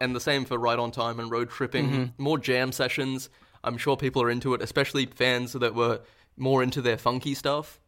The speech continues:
Speaker 1: uh, earlier in their career. But for me, I was just, I was tapped out after so many hits.
Speaker 2: Yeah, exactly. I, I agree. Uh, this is the point where I'm just kinda like, "Okay, what, like, we're running out of ideas here," or something like that. Like, the music's not bad, but I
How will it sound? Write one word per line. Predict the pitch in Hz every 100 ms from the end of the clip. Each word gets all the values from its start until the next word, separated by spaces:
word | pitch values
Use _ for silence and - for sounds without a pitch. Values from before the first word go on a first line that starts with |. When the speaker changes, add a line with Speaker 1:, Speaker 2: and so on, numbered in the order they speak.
| _
Speaker 1:
uh, | 113 113
earlier | - 120 123
in | 123
their | 117 117
career. | 123 117 120 127
But | 117 -
for | 135
me, | 135 135 123
I |
was | 117 120 113
just, | 117 110 - - _ _ _
I | 127
was | 120
tapped | 123 110
out | 113 107
after | 104 113 120
so | 131
many | 120 113
hits. | 127
Speaker 2:
Yeah, | 117 113 98
exactly. | 104 117 120 113 113 110 98
I, | 117 139 135 147
I |
agree. | 131 131 131 110 -
Uh, | 123 123 117
this | 135 151
is | 160 143
the |
point | 120 139 123
where | 117
I'm |
just | 110 -
kinda | 117
like, | 107 107 - - - - _ _ -
"Okay, | 131 120 113 104 98 -
what, | 127 120 123 - 113
like, | 110 113
we're | 110 107
running | 110 113 113
out | 110
of | 107
ideas | 107 107 107 113 117
here," | 127 120 120
or |
something | 117 123 120
like | 120 120
that. | 123 117 - - -
Like, | 170
the | 170
music's | 202 226 151
not | 151 131 -
bad, | 113 139 110 117 117 - _ _
but | 135 123 117 113 -
I | 123 123